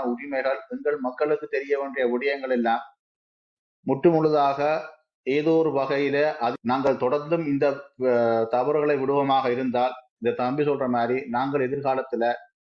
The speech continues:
எல்லாத்தையும் இழந்த ஒரு இனமாக, எங்களோட உரிமைகளையும், எங்களுக்கான தனித்துவங்களையும், எங்களுக்கான வரலாற்று ரீதியான, அஹ்,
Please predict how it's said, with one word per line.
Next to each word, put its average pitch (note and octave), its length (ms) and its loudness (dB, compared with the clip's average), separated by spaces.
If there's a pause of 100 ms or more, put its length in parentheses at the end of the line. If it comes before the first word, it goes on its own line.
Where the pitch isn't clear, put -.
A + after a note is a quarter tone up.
(140)
எல்லாத்தையும் D3 520 0
இழந்த C#3+ 360 0
ஒரு C3 120 2
இனமாக, B2+ 720 0
எங்களோட C3 300 0
உரிமைகளையும், C#3 760 0 (100)
எங்களுக்கான C#3 560 -4
தனித்துவங்களையும், C#3 880 -2
எங்களுக்கான C3 540 -2
வரலாற்று C#3 520 -2
ரீதியான, C#3 400 -2 (580)
அஹ், A2 800 2